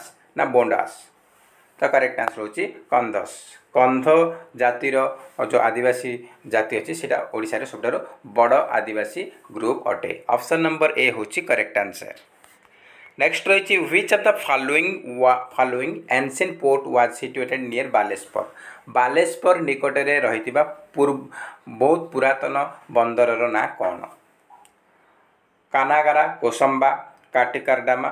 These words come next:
ନା ନେନିଗେନା? ତ ବାଲେଶ୍ୱର ଏଠାରେ ଥିବା ପୁରାତନ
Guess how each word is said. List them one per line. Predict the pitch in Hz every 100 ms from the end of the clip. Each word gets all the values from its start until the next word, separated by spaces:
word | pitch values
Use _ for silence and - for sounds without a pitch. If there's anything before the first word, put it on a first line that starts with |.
| - -
ନା | 135 151 - - _
ନେନିଗେନା? | 117 120 123 127 113 107 90 - - _ _ _ _ _ _ _ _ _ _ _ _ -
ତ | 139 139 135 - - _ _ - -
ବାଲେଶ୍ୱର | 113 131 147 165 175 165
ଏଠାରେ | 160 156 151
ଥିବା | 151 147
ପୁରାତନ | - - 135 131 127 135 135 131